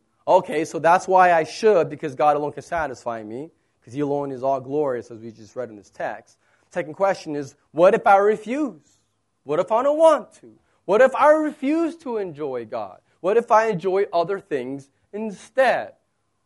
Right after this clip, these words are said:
So what? It's, well, what's it to God if I don't want to enjoy him? What if I, oh, if I want to enjoy other things and I have my own free will? I can enjoy whatever I want to enjoy.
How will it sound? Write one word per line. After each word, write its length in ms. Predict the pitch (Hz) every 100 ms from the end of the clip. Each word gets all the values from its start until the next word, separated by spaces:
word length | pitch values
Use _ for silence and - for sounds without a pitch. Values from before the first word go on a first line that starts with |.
| _ _ _
So 420 | - - 170 196
what? 400 | 226 208 269 208
It's, 160 | 190 -
well, 240 | 160 139 _ _
what's 180 | - 180
it 120 | 214
to 80 | 220
God 300 | 180 247 311
if 100 | 302
I 160 | 240 233
don't 100 | 220
want 200 | 220 220
to 60 |
enjoy 380 | 214 175 196 196
him? 120 | 185
What 140 | 156 170
if 140 | 196
I, 120 | 202
oh, 280 | 196 170 180
if 180 | - _
I 40 | 180
want 160 | 185
to 40 | 208
enjoy 280 | 180 208
other 400 | 214 226 277 285
things 400 | 220 - 180 139
and 140 | 127 147
I 80 | 190
have 260 | 214 208
my 200 | 202 208
own 140 | 208 208
free 220 | - 180
will? 440 | 160 240 294 285 - _ _
I 180 | 175 170
can 220 | - 196
enjoy 340 | 185 165 131
whatever 460 | 190 202 220 208 226
I 80 | 240
want 280 | 226 208 185
to 80 |
enjoy. 520 | 160 156 143 135 110